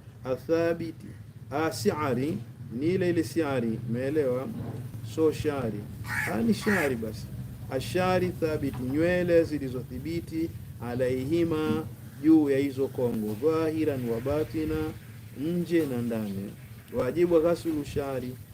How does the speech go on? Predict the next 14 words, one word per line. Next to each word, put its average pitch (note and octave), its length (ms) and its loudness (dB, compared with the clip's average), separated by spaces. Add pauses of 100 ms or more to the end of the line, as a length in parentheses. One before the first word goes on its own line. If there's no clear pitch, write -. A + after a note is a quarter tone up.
(140)
na A2+ 60 -6
kunapasa B2+ 560 -4
kuosha D3+ 480 0
ndevu, C#3 520 2 (340)
ath-, C3 360 -10
nini, D3 240 0
nywele, D3+ 480 4
athabiti, D3+ 760 -4
zilizothibiti, C3 540 -2
ni C3 100 -4
yale F#3 220 0
mwaita F3 320 2
malaika, D#3+ 680 2 (380)
umeelewa? C3 640 2